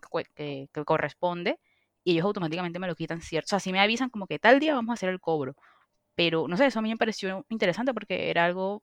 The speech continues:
o sea, a lo mejor acá en Europa obviamente eso es lo normal, pero para mí, colombiana, que primera vez que hago esto, me pareció súper curioso. Y bueno, ese es un dato.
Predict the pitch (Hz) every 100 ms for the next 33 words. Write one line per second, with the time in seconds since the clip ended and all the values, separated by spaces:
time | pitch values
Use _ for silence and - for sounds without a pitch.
0 | _ - 185 147 139 - 143 139 143 165
1 | 175 170 170 185 165 147 160 147 135 -
2 | - - _ - 196 185 151 151 170 165
3 | 156 165 156 143 160 143 143 147 151 175
4 | 170 170 170 - 185 180 180 160 151 139
5 | 156 175 - 143 156 143 - _ _ _
6 | _ _ - 165 151 147 143 143 143 127
7 | -